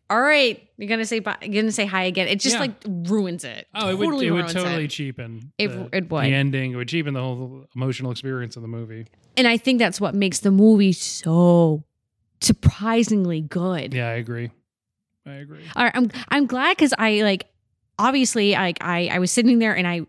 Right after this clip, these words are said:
Speaker 1: was bawling my eyes out at the end. And Derek's like, "Why are you crying?" And I was like, "This is, like, an emotionally invested movie." He's like, "Huh, I didn't really, like, I kinda forgot it was."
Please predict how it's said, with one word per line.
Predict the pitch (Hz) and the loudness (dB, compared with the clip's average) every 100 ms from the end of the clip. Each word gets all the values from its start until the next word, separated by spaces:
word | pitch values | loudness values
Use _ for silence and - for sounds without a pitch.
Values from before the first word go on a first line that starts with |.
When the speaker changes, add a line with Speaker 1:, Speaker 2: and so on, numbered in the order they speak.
| _ | _
Speaker 1:
was | 180 156 | -6 -6
bawling | 147 - 208 226 226 | -4 0 2 2 2
my | 202 190 | 2 0
eyes | 185 | 0
out | 175 151 | -2 -4
at | 170 | -4
the | 170 | -4
end. | 165 165 - | -4 -4 -6
And | 180 | -4
Derek's | 185 202 202 | -2 -2 -2
like, | - | -2
"Why | 190 | -4
are | |
you | 539 | -8
crying?" | - - 392 285 143 156 170 - | -8 -10 -6 -6 -6 -10 -10 -4
And | 160 | 0
I | 254 | 2
was | 262 | 4
like, | 262 240 - - _ _ | 2 2 -4 -20 _ _
"This | 269 - | -2 0
is, | 659 - | 0 0
like, | 392 | 2
an | 233 | 4
emotionally | 196 214 320 320 254 | 4 4 4 4 4
invested | 170 285 - 208 | 4 0 0 2
movie." | 180 262 381 240 170 | 6 8 6 6 2
He's | 196 214 220 | 2 2 4
like, | 202 196 - _ _ - - _ _ _ | 2 0 -8 _ _ -20 -20 _ _ _
"Huh, | - 427 - _ _ 269 | 0 0 0 _ _ -6
I | 262 | -2
didn't | 311 311 | -2 0
really, | 311 302 | 0 0
like, | 254 | 0
I | 247 | -2
kinda | - 277 | -2 -2
forgot | 254 247 359 | -2 -6 0
it | 208 | 2
was." | 170 147 160 160 | 2 2 2 -2